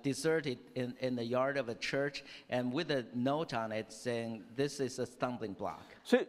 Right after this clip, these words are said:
Speaker 2: 如果不是米开朗基罗的话，这个大理石可能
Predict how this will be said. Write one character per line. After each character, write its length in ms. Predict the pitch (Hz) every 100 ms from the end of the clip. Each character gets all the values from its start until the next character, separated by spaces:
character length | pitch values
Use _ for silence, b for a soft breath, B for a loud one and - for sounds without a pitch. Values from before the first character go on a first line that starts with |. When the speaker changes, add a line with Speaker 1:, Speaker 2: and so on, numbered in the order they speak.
| -
Speaker 2:
如 160 | 233
果 140 | 262 214
不 100 | 214
是 360 | 247 233 185
米 200 | - 147
开 140 | 170 214
朗 220 | 160 147
基 120 | 180
罗 200 | 175 123
的 100 | 131
话， 260 | 156 131 113 B B B
这 160 | - 247
个 100 | 202
大 200 | 214 208
理 120 | 151
石 320 | 131 - 139 156
可 180 | - 147
能 340 | 151 165 185